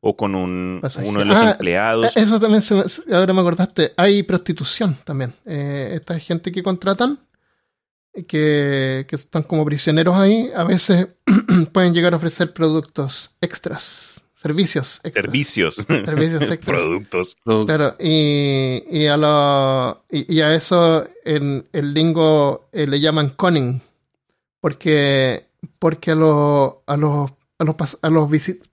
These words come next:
Speaker 2: a los turistas les llaman coneheads. No sé, como que porque lo único que hacen es comer. Están ahí los coneheads. Entonces, meterse con un, con un conehead le llaman conning.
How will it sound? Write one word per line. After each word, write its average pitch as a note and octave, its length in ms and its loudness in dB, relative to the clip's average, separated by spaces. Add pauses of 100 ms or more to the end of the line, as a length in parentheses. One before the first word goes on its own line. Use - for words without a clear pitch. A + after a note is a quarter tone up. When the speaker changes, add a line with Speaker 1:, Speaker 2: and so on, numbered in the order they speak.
Speaker 2:
a E3+ 60 2
los E3+ 160 2
turistas F#3 340 2
les F3+ 140 2
llaman F3 300 2
coneheads. F#3 760 -2 (960)
No D3+ 140 0
sé, E3 220 -2
como D#3+ 180 2
que D3+ 140 0
porque D#3+ 260 -4
lo D#3+ 100 4
único E3+ 180 4
que E3+ 60 4
hacen E3 180 0
es D#3+ 80 -4
comer. D#3 580 0 (800)
Están D3+ 240 -2
ahí D3+ 160 4
los D3 160 0
coneheads. D3+ 720 -2
Entonces, D3 500 -6
meterse D#3 420 -2
con D#3+ 200 0
un, D3+ 540 0 (120)
con D3+ 180 -2
un D3+ 300 -2
conehead D#3+ 400 -4
le D#3+ 120 0
llaman D3 200 -2
conning. C3+ 480 -4